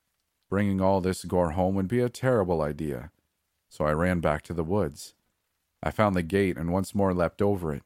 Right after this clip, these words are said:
and made my way towards the rock. For years I dreamed of all the horrible things I would do to Colin. I should have felt ashamed of what I had done, but I didn't. The intrusive message of "Feed me" was gone, and now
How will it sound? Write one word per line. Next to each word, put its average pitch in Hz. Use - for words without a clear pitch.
and 85
made 85
my 85
way 90
towards 80
the 80
rock. 76
For 123
years 139
I 147
dreamed 113
of 87
all 87
the 80
horrible 90
things 98
I 87
would 78
do 82
to 78
Colin. 80
I 98
should 101
have 92
felt 95
ashamed 107
of 78
what 80
I 73
had 71
done, 67
but 67
I 69
didn't. 85
The 98
intrusive 95
message 95
of 87
"Feed 95
me" 90
was 85
gone, 78
and 85
now 85